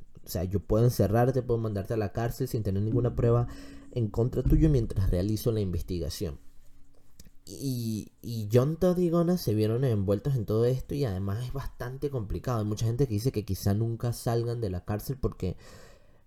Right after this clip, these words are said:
eh, incluso, primero que nada, les negaron la fianza. Entonces no pueden salir bajo bond, ni tienen bail bond. Y eso es, eh,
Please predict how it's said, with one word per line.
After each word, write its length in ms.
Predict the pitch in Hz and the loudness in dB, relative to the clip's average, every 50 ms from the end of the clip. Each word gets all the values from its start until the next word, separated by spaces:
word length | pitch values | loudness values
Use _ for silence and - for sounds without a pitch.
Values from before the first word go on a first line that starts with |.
| - - - _ 123 | -20 -20 0 _ 8
eh, 680 | 120 117 117 117 117 117 117 117 117 117 113 113 - | 10 10 12 12 12 12 12 12 10 10 8 6 6
incluso, 640 | - 135 123 - - 156 185 175 - - 131 - - - | 6 6 4 8 10 10 10 10 10 4 0 2 4 4
primero 320 | - 127 139 165 190 190 | 6 6 8 8 8 8
que 80 | - 151 | 8 6
nada, 380 | 123 127 143 156 165 165 156 | 8 8 8 10 10 10 8
les 180 | 139 123 113 113 | 8 6 6 6
negaron 380 | 113 110 110 113 110 107 131 | 4 4 4 6 6 6 6
la 100 | 123 110 - | 6 6 4
fianza. 600 | - - 85 101 107 110 113 107 90 - - - | 4 2 2 2 2 2 2 0 0 -2 -2 -2
Entonces 420 | 95 101 - 98 95 - 123 120 | -4 -4 -4 -4 -4 -4 -2 0
no 180 | 120 120 110 92 | 0 0 0 0
pueden 220 | - 117 120 123 | 0 2 2 2
salir 320 | 110 - 92 85 95 95 98 | 2 2 2 2 2 2 2
bajo 300 | 104 110 117 98 90 90 | 2 2 2 0 0 0
bond, 400 | 92 104 113 117 117 120 127 - | 0 0 0 0 0 -2 -4 -4
ni 320 | - 101 98 87 87 87 | -4 -2 0 0 0 -2
tienen 340 | - - 113 107 107 107 107 | -2 0 2 2 2 2 2
bail 240 | 104 113 113 117 117 | 2 2 2 2 2
bond. 340 | 113 123 123 123 127 127 135 - - - - - - - - | 2 2 2 0 0 -2 -6 -10 -14 -16 -18 -18 -16 -16 -12
Y 320 | - 104 110 107 104 107 107 | -8 -6 -4 0 2 4 4
eso 260 | 104 - - 113 113 | 4 4 2 2 4
es, 460 | 117 123 127 135 131 131 131 135 - | 4 4 4 4 2 0 -4 -8 -6
eh, 420 | - 95 92 90 90 80 73 69 | -4 -2 0 0 0 -2 -2 -4